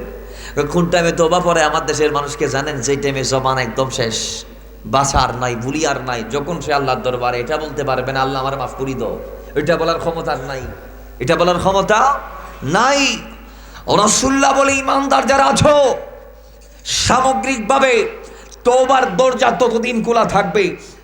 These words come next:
যতদিন সূর্য পশ্চিম দিক থেকে উদিত হবে না।" অর্থাৎ সূর্য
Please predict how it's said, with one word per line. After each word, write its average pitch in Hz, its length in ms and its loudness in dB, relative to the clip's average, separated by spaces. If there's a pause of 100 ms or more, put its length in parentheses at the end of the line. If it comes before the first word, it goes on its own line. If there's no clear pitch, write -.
(180)
যতদিন 175 480 0
সূর্য 165 500 -2 (140)
পশ্চিম 147 540 -6
দিক 147 240 -6
থেকে 151 220 -6
উদিত 151 300 -6
হবে 135 320 0
না।" 127 260 -2 (320)
অর্থাৎ 165 520 0
সূর্য 175 460 -2